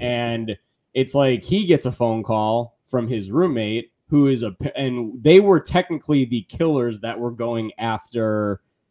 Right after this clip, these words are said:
uh, Tara and Sam. And they're, they were trying to finish Richie's movie. We find that out right away, which after the ma-, after he took off the mask and revealed who it was and everything, and, like,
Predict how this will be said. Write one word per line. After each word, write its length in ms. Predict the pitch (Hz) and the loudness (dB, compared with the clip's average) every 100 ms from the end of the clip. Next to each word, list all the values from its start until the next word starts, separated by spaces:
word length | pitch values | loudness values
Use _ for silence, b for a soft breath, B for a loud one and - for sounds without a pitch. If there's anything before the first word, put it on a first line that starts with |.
| _ _ | _ _
uh, 180 | - 107 | -6 -4
Tara 420 | 95 - 117 113 | -2 0 2 2
and 180 | 101 104 | 0 -4
Sam. 320 | - 127 85 - _ _ | -4 -4 -4 -12 _ _
And 280 | - 110 107 | -8 -6 -6
they're, 340 | 110 117 110 101 | -4 -4 -6 -6
they 140 | 123 | -4
were 100 | 123 | -4
trying 260 | 117 123 120 | -2 -2 -2
to 60 | 113 | -4
finish 400 | 127 120 107 113 | -2 -2 -2 -4
Richie's 320 | 113 113 107 | -4 -4 -2
movie. 260 | 131 113 | -2 -2
We 120 | 90 85 | -8 -8
find 300 | 110 113 113 | -8 -6 -6
that 80 | |
out 240 | 113 110 104 | -4 -6 -6
right 180 | 104 101 | -8 -4
away, 360 | 143 156 82 _ _ _ _ _ _ - | 0 -2 -2 _ _ _ _ _ _ 0
which 580 | 147 196 - - - _ _ _ _ | 6 6 4 -12 -16 _ _ _ _
after 920 | 160 196 233 - 226 220 208 196 170 151 | 2 2 2 2 4 8 8 8 6 2
the 100 | 147 | 0
ma-, 320 | 139 147 156 - | 2 2 2 2
after 800 | - 180 - 190 180 175 160 131 | 0 0 0 4 6 6 6 4
he 160 | 151 151 | 0 2
took 240 | 165 151 | 2 4
off 340 | 147 147 139 - | 6 6 2 2
the 380 | 147 139 131 120 | 4 4 2 -2
mask 380 | 127 127 - | -2 -2 -2
and 160 | 123 120 | -4 -4
revealed 420 | 113 110 123 117 | -4 -2 -2 0
who 200 | 123 120 | 2 2
it 40 | 107 | 2
was 300 | 113 113 107 | 0 0 -2
and 100 | 113 | -2
everything, 720 | 110 113 113 113 113 113 - | -2 -2 -4 -4 -4 -4 -6
and, 480 | 113 113 110 110 104 | -8 -8 -8 -8 -10
like, 280 | 113 107 98 | -8 -8 -8